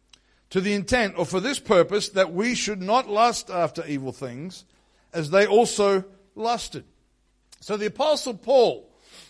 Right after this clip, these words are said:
who is a scholar of the Old Testament, even though it wasn't their history, he said, "These things were given to us for our example." Even though the Corinthians were not Israelites, he included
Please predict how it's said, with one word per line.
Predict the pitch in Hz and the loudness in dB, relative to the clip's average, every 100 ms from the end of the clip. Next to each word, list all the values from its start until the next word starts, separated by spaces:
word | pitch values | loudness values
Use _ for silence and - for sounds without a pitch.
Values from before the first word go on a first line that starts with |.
| _ - | _ -6
who | 185 | -4
is | 190 | -4
a | 175 | -4
scholar | - - - 269 277 208 139 | -6 -6 -2 0 0 -2 -4
of | 170 160 | -10 -4
the | 170 | -2
Old | 180 175 | -2 -4
Testament, | 208 220 - 151 123 131 _ _ _ _ _ | -6 -6 -8 -10 -10 -12 _ _ _ _ _
even | 220 277 269 | -6 -4 0
though | 262 | 0
it | 233 | 2
wasn't | 233 247 214 220 - - | 4 4 2 -8 -12 -16
their | 147 190 247 220 | -6 0 2 0
history, | 151 254 - - 147 117 165 _ _ _ _ _ _ _ | -2 -6 -6 -8 -10 -10 -12 _ _ _ _ _ _ _
he | - 196 | -12 -6
said, | 202 190 165 | -2 -2 -2
"These | 277 285 - | -4 -4 -4
things | - 254 233 | -6 -6 -6
were | 170 185 | -6 -6
given | 190 247 226 | -6 -6 -8
to | 175 214 180 - _ _ _ | -6 -4 -6 -8 _ _ _
us | 233 254 190 - - | -2 -2 -2 -6 -10
for | - 175 - | -4 -4 -4
our | 180 214 208 143 107 _ - | -4 -2 0 -2 -4 _ -14
example." | 156 139 175 175 - 113 _ _ _ _ _ _ - | -12 -8 -8 -8 -12 -16 _ _ _ _ _ _ -8
Even | 233 277 | -6 -4
though | 262 254 | -2 -2
the | 226 | -4
Corinthians | - 233 262 185 220 208 160 | -2 -2 -2 -4 -6 -6 -4
were | 196 | -2
not | 208 233 | 0 -2
Israelites, | 214 240 196 190 196 - | -2 -2 2 4 2 0
he | 147 208 | -8 -6
included | 196 185 - 214 302 320 180 147 190 | -6 -8 -10 -6 -4 -2 -4 -6 -12